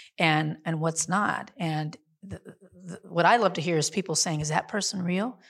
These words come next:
Wait, is this person real? Did this really happen? Is that footage? Is that you? Is that,"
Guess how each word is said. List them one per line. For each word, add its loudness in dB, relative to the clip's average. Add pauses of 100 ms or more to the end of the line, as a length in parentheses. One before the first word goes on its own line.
(180)
Wait, -2
is -8
this -4
person -4
real? -2
Did -14
this -2
really -2
happen? -4
Is -4
that 0
footage? -2
Is -8
that -6
you? -6
Is -6
that," 4